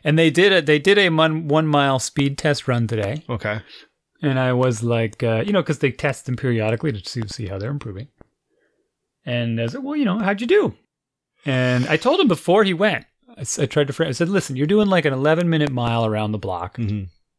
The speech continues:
Speaker 1: So when you go to do this test, you know, maybe you'll get, like, ten. Maybe you'll do ten minutes 'cause everyone's there watching you. Your friend's there. It's on a flat track. You're pretty psyched.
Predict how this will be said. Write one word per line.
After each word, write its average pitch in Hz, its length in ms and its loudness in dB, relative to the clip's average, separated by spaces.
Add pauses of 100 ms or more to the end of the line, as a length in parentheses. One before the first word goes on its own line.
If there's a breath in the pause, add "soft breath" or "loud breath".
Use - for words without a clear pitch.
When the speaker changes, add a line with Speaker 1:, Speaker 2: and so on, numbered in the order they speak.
(320)
Speaker 1:
So 151 460 2 (260)
when 156 240 0
you 180 80 0
go 185 180 2
to 170 60 2
do 147 180 0
this 139 280 -4
test, - 720 -4 (760)
you 190 120 2
know, 160 40 4
maybe 190 220 4
you'll 214 120 6
get, 220 180 0
like, 226 240 0
ten. 233 400 0 (160)
Maybe 156 160 2
you'll 196 140 4
do 254 140 0
ten 285 280 2
minutes - 380 -2
'cause 135 180 0
everyone's 139 440 4
there 143 140 4
watching 147 480 0
you. 147 80 -2
Your 120 140 -6
friend's 131 400 -2
there. 131 300 2
It's 127 120 -4
on 107 80 -6
a 101 60 -10
flat 120 280 -6
track. 131 520 -4
You're 113 80 -18
pretty 131 200 -8
psyched. 131 600 -4